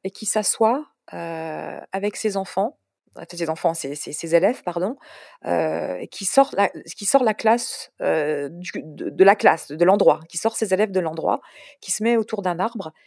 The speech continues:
et qui explique des histoires de la vie, mais avec des jolies histoires, des jolis mots. Et elle se fait convoquer par, euh, son inspecteur d'académie et, euh, qui lui dit, « Bah, écoutez, on va pas pouvoir vous garder parce que vous expliquez aux enfants que le Père Noël existe. Et c'est pas possible. »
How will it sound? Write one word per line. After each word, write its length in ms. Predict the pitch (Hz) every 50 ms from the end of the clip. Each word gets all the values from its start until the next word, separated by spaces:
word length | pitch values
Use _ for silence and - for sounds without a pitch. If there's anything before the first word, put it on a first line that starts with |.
| _ _ _ _ _ _ _ -
et 60 | 208 190
qui 140 | - 226
explique 320 | - - - - - 233 202
des 220 | 214 214 190 190
histoires 320 | 196 - - - 226 226 208
de 80 | 202
la 160 | 202 196 196
vie, 280 | 190 185 196 226 320 - -
mais 160 | 214 180 196
avec 180 | 190 190 208 190
des 120 | 190 214
jolies 340 | 196 190 233 220 220 214 220
histoires, 320 | 220 - - 196 196 202 180
des 100 | 196 185
jolis 300 | 180 202 196 196 196 190
mots. 180 | 170 170 - _ _ _ _ _ _ - - _ -
Et 80 | -
elle 80 | 196 196
se 120 | - -
fait 100 | - 214
convoquer 460 | 208 - 240 240 233 233 233 - 240 240
par, 280 | 247 202 190 185 180
euh, 140 | 180 175 170
son 160 | 170 - 180
inspecteur 420 | 180 185 - - 202 - 220 208 180
d'académie 600 | 180 185 - 185 170 170 170 180 190 233 311 - _ _ _ - - _ _ _ _ _ -
et, 240 | 185 185 185 180 170
euh, 140 | 160 165
qui 180 | 170 160 - 185
lui 100 | 180 180
dit, « 140 | 180 220 226
Bah, 80 | 214
écoutez, 220 | 185 185 - - 220
on 40 | 196
va 80 | 185
pas 100 | 185 202 202
pouvoir 200 | - 196 196 180
vous 100 | 180 190
garder 340 | 190 202 196 208 240 285 311
parce 180 | - 202 -
que 80 | - 208
vous 240 | 196 196 202 190 202
expliquez 540 | 196 - - - 202 190 - 240 240 247 233
aux 160 | 208 190 185
enfants 220 | 185 - - 254
que 100 | 240 233 226
le 40 |
Père 140 | 233 196 190
Noël 160 | 196 214 226 220
existe. 440 | 214 190 196 208 226 - - - 165 - _ _ _ _ _ _ _ _ _ -
Et 60 | 190
c'est 140 | 180 - 190
pas 120 | - 185 185
possible. » 480 | - 226 226 - - 240 220 196 175